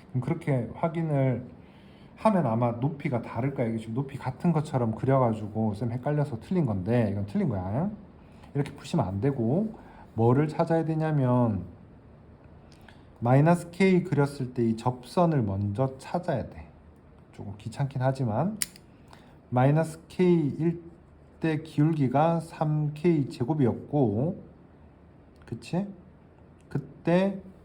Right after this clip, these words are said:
접선을 먼저 만들어야 돼. 귀찮다. 자, Y는 삼 K 제곱, 됐지? 기울기고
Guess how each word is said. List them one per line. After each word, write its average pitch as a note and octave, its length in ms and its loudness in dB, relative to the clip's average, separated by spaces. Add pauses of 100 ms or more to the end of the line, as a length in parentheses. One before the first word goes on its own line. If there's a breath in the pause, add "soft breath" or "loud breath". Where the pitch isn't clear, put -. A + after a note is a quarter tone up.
(220)
접선을 D#3 720 0
먼저 G#2+ 280 -4
만들어야 G2+ 420 -6
돼. - 200 -16 (3500 loud breath)
귀찮다. - 480 -14 (1120 loud breath)
자, - 140 -14 (760 loud breath)
Y는 C3 640 2 (640)
삼 D3 480 -2
K D3+ 380 0
제곱, A2 800 -2 (420)
됐지? - 380 -8
기울기고 C3 840 0